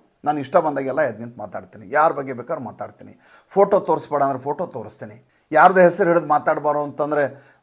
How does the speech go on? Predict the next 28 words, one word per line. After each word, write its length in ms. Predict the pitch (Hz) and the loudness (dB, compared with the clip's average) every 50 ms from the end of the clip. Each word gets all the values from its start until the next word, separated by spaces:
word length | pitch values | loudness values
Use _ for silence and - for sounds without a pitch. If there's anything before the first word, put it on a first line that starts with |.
| - 110 107 101 95 101 101 92 85 - _ | -20 -18 -18 -16 -16 -16 -16 -16 -18 -20 _
ಕಂಡ 280 | - - 139 165 190 202 | -6 -4 -4 0 2 2
ಕಂಡವ್ರ 380 | 196 196 185 170 180 175 170 | 2 4 2 2 4 2 2
ಹೆಸರು 240 | 156 156 156 - 156 | 2 0 -2 -4 -4
ಹಿಡಿದೆಲ್ಲ 340 | 147 139 135 131 127 131 156 | -4 -4 -4 -4 -4 -4 -6
ಮಾತಾಡ್ತೀನಿ, 560 | 156 139 120 113 - 123 110 - - 110 110 | -6 -6 -8 -8 -6 -8 -8 -8 -12 -16 -8
ಮಾತಾಡೋ 360 | 113 131 151 160 202 180 180 | -6 -4 -2 0 0 0 0
ಹಾಗೇನೇ 420 | 165 151 156 156 175 170 175 175 170 | 0 0 -2 -2 -4 -6 -6 -8 -10
ಇಲ್ಲ. 160 | 143 104 90 87 - _ _ _ _ _ _ _ _ _ _ _ _ _ _ - | -12 -12 -16 -18 -20 _ _ _ _ _ _ _ _ _ _ _ _ _ _ 4
ನ್ಯಾಷನಲ್ 340 | 196 226 220 - 262 254 190 | 4 4 4 2 -2 0 2
ಸೆಕ್ಯೂರಿಟಿ 400 | 226 220 - 220 190 196 190 196 | 0 0 2 0 -2 2 4 4
ಅಡ್ವೈಸರ್ 480 | 175 170 175 180 170 190 175 175 170 | 4 4 6 4 4 4 4 2 2
ಹೆಸರು 260 | 160 156 - 175 156 | 2 0 -2 -4 -6
ಹಿಡಿದು 160 | 147 143 135 131 | -6 -6 -6 -4
ಮಾತಾಡ್ತಾರೆ, 540 | 135 131 131 135 127 123 127 - 123 127 | -4 -2 -2 -2 -2 -2 -4 -6 -4 -2
ಅದಾನಿ 340 | 127 131 127 175 175 170 160 | 0 0 0 0 0 -2 -2
ಹೆಸರು 240 | 147 139 - 151 135 | -6 -8 -8 -8 -8
ಹಿಡಿದು 160 | 131 143 147 | -10 -10 -10
ಮಾತಾಡ್ತಾರೆ, 420 | 147 139 117 - 127 113 135 123 - | -10 -10 -8 -10 -10 -12 -14 -6 -2
ಕಂಡ 220 | - 208 226 226 | -2 -2 -2 -2
ಕಂಡವ್ರ 340 | - 196 170 165 156 147 139 | -4 -4 -4 -4 -4 -6 -6
ಹೆಸರು 180 | 131 - 139 | -8 -10 -14
ಹಿಡಿದು 200 | 120 131 151 175 | -16 -16 -12 -10
ಮಾತಾಡ್ತಾರೆ. 460 | 160 139 117 - 120 113 - - 90 - _ _ _ _ - - - _ | -10 -8 -8 -10 -12 -14 -16 -20 -20 -20 _ _ _ _ -20 -20 -14 _
ಇದರಲ್ಲಿ 400 | - 214 254 262 254 240 226 220 | -2 2 6 6 6 6 6 4
ಈ 280 | 214 196 180 175 185 214 | 0 0 -2 -2 -2 0
ರೀತಿ 260 | 214 214 214 214 220 | 0 -2 -2 -2 0
ಮಾತಾಡಲಿಕ್ಕೆ 600 | 202 180 180 190 185 214 202 196 196 202 196 214 226 | 2 4 4 6 6 6 6 6 4 0 0 4 4
ಆ-, 480 | 202 165 135 131 131 120 - - - | 4 6 4 4 2 0 -2 -8 -14